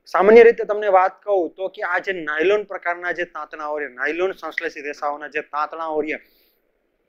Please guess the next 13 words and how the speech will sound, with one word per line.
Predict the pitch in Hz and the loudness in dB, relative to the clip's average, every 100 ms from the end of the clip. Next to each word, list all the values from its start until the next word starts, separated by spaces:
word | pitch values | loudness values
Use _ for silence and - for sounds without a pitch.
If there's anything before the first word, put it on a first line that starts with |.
| _ _ | _ _
ઈ | 175 | 2
તાંતણાઓ | 214 160 160 160 156 156 | 4 2 0 -2 0 4
આપણે | 202 151 151 170 185 | 4 2 -4 2 2
સ્ટીલનો | 196 - _ 170 170 180 180 180 | 2 -6 _ -4 -4 -2 0 0
જે | 165 | 0
તાર | 170 - - 180 208 | -2 -2 0 2 2
આવે | 165 170 156 143 | -2 -2 -2 -4
છે, | 123 107 _ _ - | -14 -20 _ _ -14
બરોબર, | 160 165 | -4 -4
સ્ટીલનો | - 156 160 160 | -4 -6 -2 -2
જે | 165 | -4
પાતળો | 165 139 139 156 | -2 -2 0 -2
એવો | 151 170 233 | 6 6 6